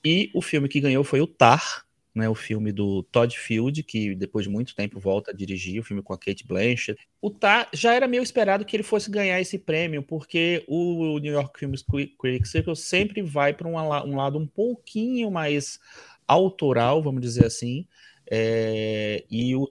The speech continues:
TAR tá meio que entrando nessa vaga para ser um, um, um candidato pro Oscar mais, sei lá, cult, vamos dizer assim. É, tem gente que gosta, tem gente que não gosta, e ele tá,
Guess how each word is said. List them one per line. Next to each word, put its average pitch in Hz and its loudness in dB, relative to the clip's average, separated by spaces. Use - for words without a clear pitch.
TAR 127 2
tá 120 0
meio 135 0
que 139 -2
entrando 143 -4
nessa 143 -4
vaga 120 0
para 117 -4
ser 117 -6
um, 117 -4
um, 101 -12
um 104 -4
candidato 113 0
pro 107 0
Oscar 104 -2
mais, 101 -4
sei - -8
lá, 87 -2
cult, 101 -6
vamos 92 -4
dizer 95 -6
assim. - -12
É, 90 -2
tem 107 -6
gente 104 -6
que - -2
gosta, 143 4
tem 131 -2
gente 127 -6
que 135 -10
não 139 -4
gosta, 143 2
e 139 0
ele 131 -2
tá, 123 4